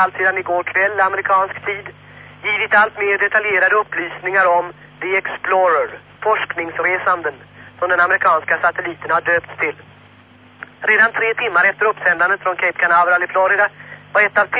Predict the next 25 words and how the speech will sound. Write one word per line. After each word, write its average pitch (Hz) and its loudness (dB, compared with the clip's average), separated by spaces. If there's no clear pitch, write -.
V-bolagen 185 2
färdig 175 0
med 185 0
den 190 0
första - 2
filmen 202 -2
av 208 2
ivägsändandet, 196 0
och 202 0
de 220 4
som 220 0
fortfarande 196 2
var 220 4
uppe - -4
klockan 202 0
två 196 -2
i 196 2
natt 185 2
fick 196 -4
då 185 2
se 185 -2
den 180 0
smäckra 170 0
vita - -4
Jupiterraketen 160 -4